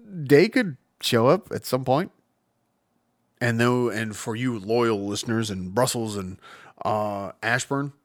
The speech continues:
then, uh, you know, hopefully you'll win because I'm not gonna say because you listen longest you'll get to. It's like, no, it's random chance. Uh, hopefully I'll be able to get that good news story about <laughs> random chance and death.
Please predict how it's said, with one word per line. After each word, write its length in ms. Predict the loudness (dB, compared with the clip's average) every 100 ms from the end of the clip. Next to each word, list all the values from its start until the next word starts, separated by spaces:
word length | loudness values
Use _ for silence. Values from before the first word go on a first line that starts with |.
| -10 -10 -10 _ _ -20 _ _
then, 480 | -4 0 0 -4 -4
uh, 540 | -4 -4 -6 -8 -12 -16 -6
you 140 | 0
know, 160 | 0 0 -8 _ _ -12
hopefully 680 | 2 12 12 12 4 2 0 _ _ _ _ _ _ 2
you'll 260 | 6 8
win 300 | 6 2 0
because 220 | -6 -10
I'm 120 | -8 -6
not 120 | -6
gonna 140 | -6
say 220 | -6 -6
because 360 | -8 -12 -14 -12
you 100 | -14
listen 340 | -12 -12 -12
longest 340 | -18 -18 -18 -18
you'll 100 | -18
get 260 | -18 -20 -18
to. 100 | -16
It's 100 | -14
like, 140 | -12
no, 220 | -8 -8 -8
it's 140 | -16 _ _
random 300 | -16 -12 -12
chance. 320 | -10 -10 -10 -16 -20 -20 _ _ _ _ _ _
Uh, 460 | -4 0 0 -2 -4
hopefully 440 | 8 8 8 4
I'll 80 | 4
be 120 | 4
able 140 | 4 4
to 60 |
get 240 | 2 0 2
that 200 | 0 0
good 180 | -2 0
news 200 | -2 -2
story 240 | 0 0
about 440 | 0 -2 0 4
<laughs> 0 |
random 300 | 6 6 4
chance 300 | -4 -4 -6
and 260 | -6 -10 -4
death. 380 | 0 0 0